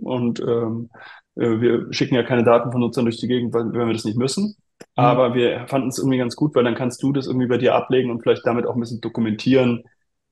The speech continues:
Speaker 1: Ich hab hier gebrauchte Kinderklamotten verkauft oder eben Sammler, äh, Sachen. Das
Speaker 2: Mhm.
Speaker 1: ist hier, wenn dann irgendwann mal Rückfragen kommen, hat man mehr in der Hand. Wir wollen es probieren. Äh, wenn die Nutzer da schon durch müssen, wollen wir es ihnen so einfach wie möglich machen.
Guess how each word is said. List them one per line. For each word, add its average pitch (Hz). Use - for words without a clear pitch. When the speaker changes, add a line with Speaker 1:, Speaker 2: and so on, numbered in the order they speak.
Speaker 1:
Ich -
hab -
hier 107
gebrauchte 104
Kinderklamotten 101
verkauft 101
oder 98
eben 107
Sammler, 107
äh, 107
Sachen. 107
Das 117
Speaker 2:
Mhm. 131
Speaker 1:
ist -
hier, 107
wenn 117
dann 120
irgendwann 139
mal 117
Rückfragen 131
kommen, 127
hat 113
man 117
mehr 110
in 110
der 104
Hand. 104
Wir 110
wollen 120
es 120
probieren. 135
Äh, 113
wenn 123
die 127
Nutzer 127
da 120
schon 120
durch 131
müssen, 127
wollen 120
wir 120
es 120
ihnen 117
so 113
einfach 120
wie 113
möglich 110
machen. 104